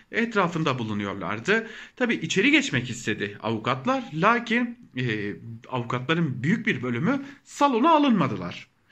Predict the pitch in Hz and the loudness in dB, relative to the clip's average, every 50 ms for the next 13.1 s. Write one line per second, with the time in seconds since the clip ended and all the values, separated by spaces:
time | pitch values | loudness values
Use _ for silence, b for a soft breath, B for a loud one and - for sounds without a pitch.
0 | B B B - 175 170 147 151 131 123 117 117 127 127 135 135 143 127 113 98 | B B B -4 -2 -2 0 0 0 0 0 0 0 0 2 2 2 0 0 -2
1 | 98 - - 110 104 101 101 98 92 90 - 104 98 98 98 95 95 - 151 208 | -6 -6 -4 -4 -4 -4 -4 -8 -8 -6 -6 -6 -6 -4 -4 -6 -4 0 2 2
2 | 226 226 - - _ _ _ _ _ _ _ _ _ - 147 170 208 208 165 156 | 0 0 -4 -14 _ _ _ _ _ _ _ _ _ -10 -4 0 0 2 2 2
3 | 139 151 165 208 226 220 B B B B B - - - 190 202 208 208 202 175 | 0 0 0 -2 -2 -4 B B B B B -10 -2 0 2 2 4 2 2 0
4 | - - 156 180 214 233 226 214 190 151 131 131 123 127 131 131 131 143 139 - | 0 0 0 2 4 4 4 4 2 2 0 0 0 0 0 0 0 -2 -2 0
5 | - 233 254 208 156 131 135 156 180 190 175 - - 180 180 175 175 208 240 247 | 0 0 0 0 -2 -2 -2 0 -2 -2 -4 -4 -2 -2 0 2 2 2 0 0
6 | 247 B B B - - - 185 185 202 202 208 226 240 220 175 139 - 139 127 | -4 B B B -10 -4 0 2 2 2 2 2 2 2 2 0 0 0 -2 -2
7 | 110 104 113 123 160 208 220 226 - 220 165 139 120 113 107 107 104 107 190 208 | -2 -2 0 0 0 0 0 0 0 0 2 2 0 -2 -2 -4 -2 0 0 0
8 | 190 175 175 175 214 277 269 - - 247 233 233 233 220 214 - - 135 107 92 | 0 0 0 0 0 -2 -2 -2 -4 -2 0 0 0 -2 -2 -2 -4 -4 -2 -2
9 | 101 95 104 - 104 101 104 107 123 170 208 214 214 B B B B B B B | -4 -6 -6 -4 -4 -4 -2 2 2 2 2 2 0 B B B B B B B
10 | 101 107 107 104 98 98 101 92 107 143 143 139 - 135 123 127 165 214 208 - | -2 0 0 0 -2 -4 -6 -4 -2 -2 -2 0 0 -2 0 0 0 -2 0 0
11 | 262 247 240 226 180 151 127 117 127 120 120 - - 131 127 127 - - - 117 | 0 2 2 2 2 0 0 0 0 -2 -2 -2 -2 -2 -2 -2 -4 -6 -4 0
12 | 156 220 269 277 240 151 131 127 110 101 107 104 104 - - 107 104 101 175 214 | 2 4 4 4 2 0 -2 -2 -4 -4 -4 -4 -6 -6 -6 -4 0 0 2 0
13 | 233 233 | 0 -2